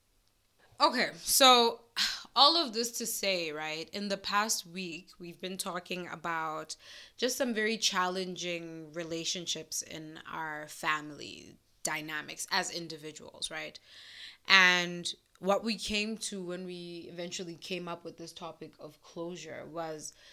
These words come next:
the understanding that sometimes, and as much as we are people who want to be doing the internal work,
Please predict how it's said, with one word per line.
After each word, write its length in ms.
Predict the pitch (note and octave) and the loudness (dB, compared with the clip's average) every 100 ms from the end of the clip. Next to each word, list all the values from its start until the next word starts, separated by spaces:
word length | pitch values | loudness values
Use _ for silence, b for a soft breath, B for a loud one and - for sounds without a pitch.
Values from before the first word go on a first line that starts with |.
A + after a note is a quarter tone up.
| B | B
the 160 | F3+ - | -8 -2
understanding 680 | F#3 F#3+ F3+ F#3 F3+ F3+ E3+ | -2 0 -2 0 0 -2 -4
that 220 | E3+ E3+ - | -2 2 4
sometimes, 840 | - G3 G#3 - F#3 F3+ F#3 G3 | 4 2 -2 -4 -2 -2 0 -4
and 120 | G3 | -2
as 100 | F3+ | -2
much 240 | F3+ F3+ G3+ | -4 -4 -4
as 120 | E3 | -6
we 200 | F3+ F3 | -6 -6
are 80 | E3 | -8
people 640 | - F#3 F3 F3 E3+ D#3 | -12 -14 -10 -6 -6 -8
who 200 | F3+ F3 | -10 -10
want 300 | E3+ E3+ E3+ | -8 -8 -8
to 100 | - | -10
be 180 | D#3+ E3+ | -10 -12
doing 600 | D3+ F#3 F3 F3 F3 E3+ E3+ b b - | -6 -4 -2 -4 -6 -10 -14 b b -8
the 120 | D#3+ | -6
internal 460 | E3+ - G3 F3 D#3+ | -6 -6 -6 -6 -6
work, 460 | F#3 G3+ F#3 F3 | 4 6 6 2